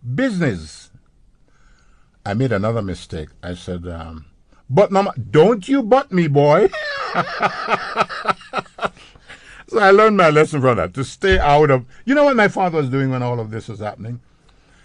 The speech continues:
My father never laughed out loudly like other people. <laughs> "Ha, ha, ha." No, no. He had long hairs on the back of his hand. So he rubbed them across his lips, and he would say, <coughs> for him, that was uproarious laughter.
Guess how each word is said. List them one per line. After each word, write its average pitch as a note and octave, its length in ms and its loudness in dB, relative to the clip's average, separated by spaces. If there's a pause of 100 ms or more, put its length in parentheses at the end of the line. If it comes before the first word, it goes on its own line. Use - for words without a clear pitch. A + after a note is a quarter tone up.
(160)
My F#3+ 120 -2
father G#3+ 280 0
never D3 220 0
laughed A#2 380 0
out G2+ 140 -4
loudly G2+ 320 0
like F2+ 260 0
other F#2 220 -2
people. F#2 300 -10
<laughs> - 0 -
"Ha, C#3+ 180 2
ha, F#2+ 200 0
ha." E2 200 -12
No, A2+ 140 -4
no. D2 240 -12 (520)
He C#3+ 100 -4
had D#3+ 200 -2
long D#3+ 300 2
hairs D3 300 0
on A#2 100 -2
the G2+ 80 -4
back G2 260 -4
of G2 120 -8
his E2+ 180 -10
hand. E2 240 -14 (280)
So F3 200 -2
he D#3+ 180 0
rubbed C#3+ 380 2
them C3 120 2
across A2+ 380 -6
his A#2 240 -10
lips, - 560 -12 (400)
and A2+ 180 0
he A2+ 140 0
would G#2+ 300 -6 (100)
say, - 220 -10 (160)
<coughs> - 920 -4 (1000)
for D3 200 4
him, F3+ 180 4
that E3 180 6
was C#3+ 300 4
uproarious C#3 600 6
laughter. F2+ 460 -2